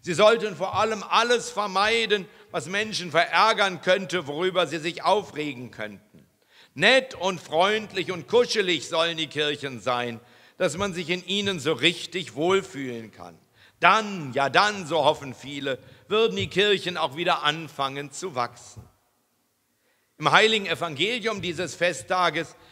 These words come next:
zeichnet uns Christus, unser Herr, ein ganz anderes Bild von der Zukunft der Kirche, als wir es hier in Deutschland uns ausmalen mögen. Er kündigt nicht an,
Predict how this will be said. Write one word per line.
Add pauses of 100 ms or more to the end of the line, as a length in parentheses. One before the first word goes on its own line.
(160)
zeichnet
uns
Christus,
unser
Herr,
ein
ganz
anderes
Bild (280)
von
der
Zukunft
der
Kirche, (380)
als
wir
es
hier
in
Deutschland
uns
ausmalen
mögen. (540)
Er
kündigt
nicht
an,